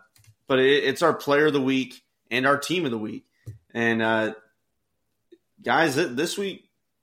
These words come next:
we, we had to go with Michael Penix. Uh, obviously, three hundred two yards passing, four touchdowns. The one interception he had was not his fault. The cor-, the run, wide receiver slipped.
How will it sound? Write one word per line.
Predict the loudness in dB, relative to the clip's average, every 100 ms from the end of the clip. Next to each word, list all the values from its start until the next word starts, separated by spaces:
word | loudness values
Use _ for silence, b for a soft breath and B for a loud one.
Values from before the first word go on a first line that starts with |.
| -12
we, | -10
we | -8 -4 0
had | 0
to | 2
go | 0
with | 2
Michael | 0 -2 -2
Penix. | -2 -2 -4 -10 -18 _ _ _ _ _
Uh, | -2 0 2 -2 -6 -10 _ _ _ _ _
obviously, | 0 0 0 0 0 2 0 -8 _ _ _ _ -20 -10
three | -2
hundred | 0 -2
two | -2 -2
yards | 2 2 0
passing, | -2 -2 -2 -2 -8
four | -4 -4
touchdowns. | 0 0 0 -4 -2 -2 -4 -8 -20 b b b
The | -4
one | 0 2
interception | 2 0 0 0 0 -6
he | -4 0
had | 0 0
was | -4
not | -2 0 2
his | -2 -4
fault. | -6 -2 -2 -4
The | -8
cor-, | -4 -4 -2
the |
run, | -2 0 -2 -4
wide | 0 0
receiver | 0 -6 -8
slipped. | -8 -4 -2 -2